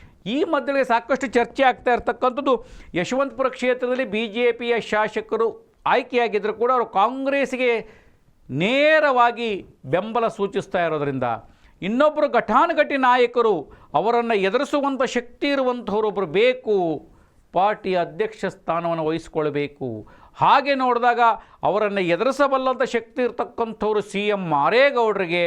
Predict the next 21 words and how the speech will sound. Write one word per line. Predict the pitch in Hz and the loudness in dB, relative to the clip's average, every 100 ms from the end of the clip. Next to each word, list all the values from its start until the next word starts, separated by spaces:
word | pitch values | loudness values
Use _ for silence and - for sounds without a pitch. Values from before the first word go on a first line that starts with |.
| 160 - - | -4 -10 -6
ಹಾಗಾಗಿ | 151 190 151 | -2 -2 -4
ಸಿ | 175 214 | -4 -2
ಎಂ | 240 160 | -2 0
ಮಾರೇಗೌಡರೇ | 127 147 220 269 262 254 247 | 0 2 4 4 4 2 0
ಅಧ್ಯಕ್ಷರಾದ್ರೆ | 185 214 208 190 185 170 151 | 0 -2 -2 -2 -2 0 -2
ಒಳ್ಳೆಯದು | 175 196 175 165 165 | 0 -2 -2 -2 -2
ಅನ್ನುವಂಥ | 156 147 135 135 - | -2 -4 -4 -6 -4
ಚರ್ಚೆಗಳು | 151 - - - 208 170 | -6 -6 -16 -10 -8 -6
ನಡೀತಾ | 127 - 104 | -6 -4 -2
ಇದೆ. | 123 196 208 - - - | 0 -2 -4 -16 -20 -14
ಆದರೆ | 120 127 - 120 | -6 -6 -4 -4
ಆ | 151 160 | -2 -4
ಮಧ್ಯದೊಳಗೆ | 135 135 139 170 220 170 175 - - _ _ _ _ _ _ _ | -6 -2 -2 0 0 0 -2 -12 -20 _ _ _ _ _ _ _
ಬೆಂಗಳೂರು | 143 180 180 180 156 143 | -4 -2 -2 -2 -2 -2
ನಗರ | 135 196 190 | -2 -2 -2
ಜಿಲ್ಲಾ | 185 185 185 | 0 0 -2
ಪಂಚಾಯಿತಿಯ | 175 180 175 175 170 151 | -6 -4 -4 -2 -2 0
ಮಾಜಿ | 156 151 170 | -2 -2 -4
ಅಧ್ಯಕ್ಷ | 143 139 160 147 | -4 -6 -4 -4
ನರಸಿಂಹಮೂರ್ತಿಯವರು | 123 - 190 190 190 196 185 | -4 -6 -6 -4 -4 -4 -4
ಕೂಡ | 165 | -2